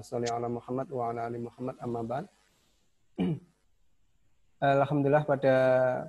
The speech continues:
pagi hari ini kita bisa, <clears throat> eh, bertemu kembali. Eh, kalau kemarin kita bertemu di, eh,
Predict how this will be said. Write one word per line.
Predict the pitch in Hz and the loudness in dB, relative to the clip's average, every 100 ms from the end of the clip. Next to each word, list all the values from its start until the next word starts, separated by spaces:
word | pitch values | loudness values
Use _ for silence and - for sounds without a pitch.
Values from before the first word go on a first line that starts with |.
| - | -4
pagi | 131 127 131 | -2 2 2
hari | 127 123 | 2 0
ini | 131 165 196 - - - - - - | 0 -2 -6 -16 -18 -14 -14 -12 -10
kita | 123 139 | -2 0
bisa, | - 120 135 131 131 135 131 _ - - - _ _ _ - | 0 -2 2 2 2 -2 -10 _ -20 -20 -20 _ _ _ -14
<clears throat> | - 196 170 - _ _ _ _ - | -6 -4 -6 -10 _ _ _ _ 2
eh, | 131 131 127 | 4 4 4
bertemu | 127 123 135 139 | 0 0 0 4
kembali. | 135 127 127 98 - 123 | 4 6 4 0 -8 -12
Eh, | 131 117 120 117 120 - _ - | -8 -6 -4 -6 -10 -14 _ -2
kalau | 117 120 | 0 2
kemarin | 123 120 120 127 | 0 2 2 2
kita | 123 120 | 0 0
bertemu | 120 113 120 123 120 117 | 0 -2 0 0 -2 -2
di, | 117 113 113 117 117 - _ _ _ _ _ _ - | 0 0 -2 -4 -8 -14 _ _ _ _ _ _ -12
eh, | 135 117 117 | -6 -2 -2